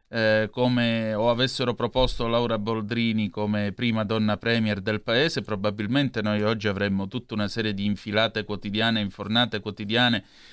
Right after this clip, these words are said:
"Oggi la futura presidente del Consiglio è andata a fare la spesa. Sono una donna qualunque, anch'io penso a quello che voglio comprare a casa." Oppure,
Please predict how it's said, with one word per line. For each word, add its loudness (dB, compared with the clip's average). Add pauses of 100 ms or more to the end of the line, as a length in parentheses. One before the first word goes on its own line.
(220)
"Oggi 2
la 2
futura 2
presidente 0
del 0
Consiglio 2
è 4
andata 2
a -10
fare 2
la 2
spesa. -4
Sono 2
una 2
donna 2
qualunque, 0
anch'io 0
penso -2
a -2
quello -2
che -4
voglio 0
comprare 0
a 0
casa." -2
Oppure, -2